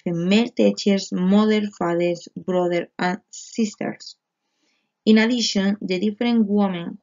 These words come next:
who have participated in the study highlight their great passion for the wo-, work they do, as well as for the teaching and research.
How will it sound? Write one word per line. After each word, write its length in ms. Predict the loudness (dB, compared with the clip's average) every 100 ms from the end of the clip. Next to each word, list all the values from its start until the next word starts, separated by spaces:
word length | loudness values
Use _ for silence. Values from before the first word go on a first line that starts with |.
| -8
who 120 | -8
have 220 | -4 -4 0
participated 800 | -4 -2 -8 -6 -6 -4 -4 -6
in 140 | -8 -6
the 180 | -8 -10
study 560 | -16 -8 -6 -4 -6 -10 _ _ _
highlight 800 | -20 -6 -2 0 0 -2 -4 -6
their 280 | -2 0 0
great 320 | -2 0 -2 -4
passion 420 | -6 -6 -6 -8 -8 _
for 120 | -6
the 180 | -6 -8 _
wo-, 420 | -6 0 0 -2
work 360 | -4 0 0 -2 _ _ _ _ _
they 300 | 2 2 2
do, 260 | 0 -4 -8 _ _ _ _ _ -4
as 160 | -2
well 240 | 2 2 2
as 180 | -2 -4
for 100 | -6
the 140 | -6
teaching 560 | -8 -6 -6 0 0 0 _ _
and 240 | -6 -6 -10 -8
research. 540 | -8 -8 -14 -14 -20